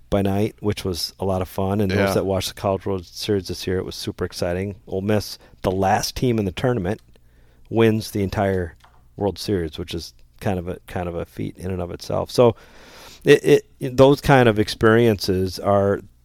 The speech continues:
Speaker 1: the things that they'll remember for the rest of their lives. They might not remember if they won or lost a game or if they got a hit or not.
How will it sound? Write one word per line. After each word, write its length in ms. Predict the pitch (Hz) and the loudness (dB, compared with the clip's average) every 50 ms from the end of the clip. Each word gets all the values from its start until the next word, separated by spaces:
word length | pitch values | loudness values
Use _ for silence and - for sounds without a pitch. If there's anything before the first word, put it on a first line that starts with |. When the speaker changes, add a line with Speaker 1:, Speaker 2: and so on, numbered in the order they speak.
| _ - | _ -4
Speaker 1:
the 100 | - 110 | -4 -2
things 280 | - - 120 113 110 101 | 0 2 0 0 0 0
that 160 | - 104 87 | -2 -2 0
they'll 140 | - 101 101 | 0 0 0
remember 380 | 101 98 98 98 95 95 92 | 0 0 -2 -2 -4 -4 -6
for 140 | 87 - - | -10 -10 -8
the 100 | 92 92 | -4 -4
rest 200 | 92 90 - - | -4 -4 -6 -8
of 60 | - | -8
their 100 | - 82 80 | -6 -6 -6
lives. 380 | 80 82 95 92 82 82 - | -4 -4 -6 -6 -6 -8 -8
They 80 | - 95 | -6 -6
might 200 | 95 95 95 92 | -4 -4 -4 -4
not 160 | 92 90 65 | -6 -6 -6
remember 400 | 73 90 87 87 87 87 87 87 | -6 -6 -6 -6 -8 -8 -8 -8
if 80 | 80 - | -8 -6
they 100 | - 92 | -6 -6
won 220 | 87 87 87 82 | -4 -4 -6 -6
or 60 | 82 | -6
lost 300 | 82 82 80 82 80 - | -6 -6 -6 -8 -8 -12
a 20 | - | -14
game 420 | - - 82 80 82 90 95 95 | -12 -10 -10 -8 -8 -8 -6 -6
or 40 | 85 | -8
if 100 | 82 - | -8 -8
they 80 | 90 92 | -10 -8
got 160 | 92 85 78 | -8 -8 -8
a 40 | - | -8
hit 260 | - - 92 92 90 | -6 -4 -4 -4 -4
or 60 | 90 | -4
not. 220 | 87 87 90 107 | -4 -4 -4 -4